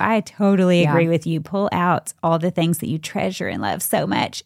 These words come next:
Speaker 1: and use them. Enjoy them.
Speaker 2: Well, and that's the other thing is I think ladies our age can really model.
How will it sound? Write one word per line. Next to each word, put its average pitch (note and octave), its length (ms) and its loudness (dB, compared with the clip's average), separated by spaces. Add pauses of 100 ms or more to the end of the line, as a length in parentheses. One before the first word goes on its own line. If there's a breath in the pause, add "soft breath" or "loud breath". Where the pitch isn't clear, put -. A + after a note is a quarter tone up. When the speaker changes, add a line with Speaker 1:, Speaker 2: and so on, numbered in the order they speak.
(120)
Speaker 1:
and F4 240 2
use G4 380 2
them. D4+ 420 4
Enjoy B3 500 0
them. A3 80 -2
Speaker 2:
Well, G3 300 4 (260 loud breath)
and A3+ 140 2
that's D4 160 2
the G#3+ 140 2
other G#3 200 4
thing G3 220 0
is E3+ 140 0
I G3 120 0
think G3 240 0 (240)
ladies F#3 340 4 (120)
our E3 180 4
age G#3+ 640 -4
can G3+ 180 0
really F3+ 240 4
model. D#3+ 600 2